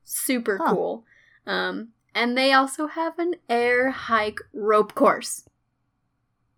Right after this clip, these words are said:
Speaker 1: They have a
Speaker 2: Interesting.
Speaker 1: freaking rope course in the zoo. <laughs> Along with hiking
Speaker 2: Uh.
Speaker 1: trails, a bunch of different little mini parks,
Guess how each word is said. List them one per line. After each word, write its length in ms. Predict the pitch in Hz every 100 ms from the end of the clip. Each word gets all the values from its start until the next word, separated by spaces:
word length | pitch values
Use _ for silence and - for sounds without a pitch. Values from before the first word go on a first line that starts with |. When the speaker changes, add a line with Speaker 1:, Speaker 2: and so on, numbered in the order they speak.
| _ _ _ _ _
Speaker 1:
They 160 | 254 330
have 260 | 330 339 339
a 40 |
Speaker 2:
Interesting. 320 | 330 - 349 311
Speaker 1:
freaking 460 | 330 269 220 202
rope 280 | 214 330 -
course 340 | - 269 262 285
in 140 | 262
the 120 | 247
zoo. 460 | 220 220 339 180 - -
<laughs> 2750 | - _ _ - - _ _ _ _ _ _ _ _ - 494 659 - _ _ _ _ _ - - - -
Along 440 | - 214 208 202 196
with 320 | 190 185 196
hiking 420 | 277 254 269 262
Speaker 2:
Uh. 40 | 247
Speaker 1:
trails, 580 | 277 240 233 226 226 - -
a 80 |
bunch 360 | 196 220 233 240
of 80 | 226
different 340 | 226 226 202
little 220 | 202 202
mini 260 | 202 202 190
parks, 600 | - 202 185 175 - -